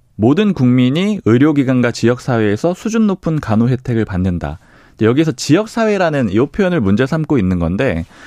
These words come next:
지금 의협 쪽에서 나오는 얘기를 들면, 들어보면은요. 이 간호법이라는 게 일종의 빈집을 짓는 행위다. 이런 표현들을 써요. 이게 무슨 얘기냐면 그러니까 복지부 얘기 들어보면 사실 지금 이제 국회에서 통과된 이 간호법 가지고는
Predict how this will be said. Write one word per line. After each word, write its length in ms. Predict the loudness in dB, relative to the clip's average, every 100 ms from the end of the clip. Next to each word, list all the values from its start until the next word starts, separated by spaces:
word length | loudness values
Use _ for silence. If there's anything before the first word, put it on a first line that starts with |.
| -20 -20 -8
지금 200 | -2 2
의협 400 | 4 2 0 -2
쪽에서 300 | 0 0 0
나오는 360 | 0 0 0
얘기를 220 | 0 0 -2
들면, 300 | -2 -2 -4 -8
들어보면은요. 800 | -2 0 2 0 0 -2 -4 -6 -10 -20 -10
이 80 | -8
간호법이라는 840 | -2 -2 0 0 2 2 2 2
게 240 | 2 0 -2 -10 -12 -2
일종의 420 | 0 0 0 -2 -2
빈집을 540 | 0 2 2 2 0
짓는 260 | 0 0 0
행위다. 280 | 0 0 0
이런 280 | 2 2 0
표현들을 380 | -2 0 0
써요. 420 | -2 -2 -2 -4 -6
이게 120 | -4
무슨 240 | -4 -2 -2
얘기냐면 560 | -2 0 0 0 -2 -6 -14 -16
그러니까 120 | -8 -4
복지부 440 | -2 0 0 2
얘기 180 | 2 0
들어보면 460 | 0 0 0 0
사실 400 | -2 -6 -2 -2
지금 520 | -2 -2 0 0 -2 -6 -12
이제 280 | -8 -6 -6
국회에서 440 | -6 -2 -2 -2
통과된 580 | -4 -2 -2 0 0 -4 -10 _ -6
이 60 | -4
간호법 420 | 0 -2 -2 -6
가지고는 560 | -4 -2 -2 -2 -2